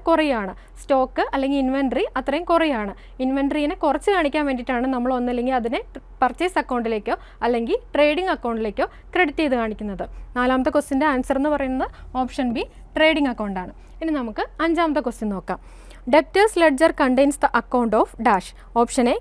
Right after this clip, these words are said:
customers. Option B, suppliers. Option C, creditors. Option D, none of these. Debtors ledger-ിൽ താഴെ പറയുന്നതിൽ ഏത് അക്കൗണ്ട് ആണ് വരുന്നതെന്നാണ് ചോദിച്ചിരിക്കുന്നത്. Debtors എന്ന് വെച്ചിട്ടുണ്ടെങ്കിൽ നമുക്ക് പൈസ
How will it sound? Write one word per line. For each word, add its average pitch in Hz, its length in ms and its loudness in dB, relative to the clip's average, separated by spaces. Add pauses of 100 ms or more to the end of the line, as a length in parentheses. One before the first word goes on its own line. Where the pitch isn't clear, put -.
(100)
customers. 233 500 0 (240)
Option 240 320 -2
B, 311 100 -2 (220)
suppliers. 254 560 4 (340)
Option 247 260 2 (100)
C, 339 120 4 (160)
creditors. 277 500 2 (360)
Option 254 320 0
D, 330 80 0 (300)
none 302 180 6
of 254 140 -6
these. 214 180 -6 (400)
Debtors 302 480 2
ledger-ിൽ 240 460 2 (120)
താഴെ 269 280 4
പറയുന്നതിൽ 277 400 -2 (100)
ഏത് 262 160 -2
അക്കൗണ്ട് 254 320 -2
ആണ് 262 160 -2
വരുന്നതെന്നാണ് 247 580 0 (140)
ചോദിച്ചിരിക്കുന്നത്. 233 580 0
Debtors 240 300 -2
എന്ന് 330 100 -4
വെച്ചിട്ടുണ്ടെങ്കിൽ 311 520 -4 (260)
നമുക്ക് 269 260 0
പൈസ 277 160 2